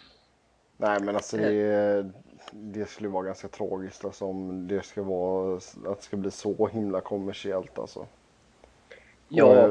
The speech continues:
Speaker 1: då skulle du vara tvungen att ge de två lagen,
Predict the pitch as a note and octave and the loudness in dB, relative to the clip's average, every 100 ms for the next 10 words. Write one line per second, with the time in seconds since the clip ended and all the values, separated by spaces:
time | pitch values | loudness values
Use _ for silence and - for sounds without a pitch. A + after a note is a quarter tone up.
0 | F#2+ G#2+ A2+ A2 - A2+ A2+ A2 G#2+ A2+ | 4 4 6 6 4 0 2 2 0 -2
1 | A2 G#2 G2+ G2+ G#2 G#2 G2+ G2 - G#2 | -2 -2 -2 -2 0 0 0 -2 -2 0
2 | G2 G2 G2 G2 F#2+ F#2 F#2 F#2 | 4 2 2 -2 -4 -6 -6 -8